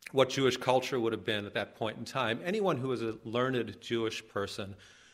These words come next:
would not o-, only have understood this story in great detail, but likely they would have had the entire book of Jonah memorized, along with other portions of the Bible.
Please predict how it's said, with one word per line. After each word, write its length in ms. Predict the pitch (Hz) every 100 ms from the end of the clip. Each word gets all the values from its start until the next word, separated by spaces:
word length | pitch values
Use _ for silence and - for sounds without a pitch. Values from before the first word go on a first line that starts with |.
| _
would 120 | 147 143
not 240 | 208 226
o-, 200 | 208 196
only 240 | 180 196 165
have 120 | 127
understood 560 | 131 120 - - 151 123
this 220 | 113 -
story 360 | - 127 123
in 80 | 107
great 280 | 104 107 104
detail, 580 | 117 113 - 90 98 101 - _ _
but 120 | 127
likely 360 | 123 202 233 135
they 100 | 113
would 140 | 131 151
have 80 |
had 380 | - 117 113 110 - _
the 80 | 123
entire 320 | 104 131 113
book 240 | 101 113
of 80 | 101
Jonah 320 | 90 104 101
memorized, 800 | 95 101 117 107 - - - - - _ _ _ _ -
along 320 | 110 117 120
with 160 | 117 120
other 180 | 117
portions 460 | 113 - 101 - 95
of 60 | 98
the 60 |
Bible. 440 | - 101 110 -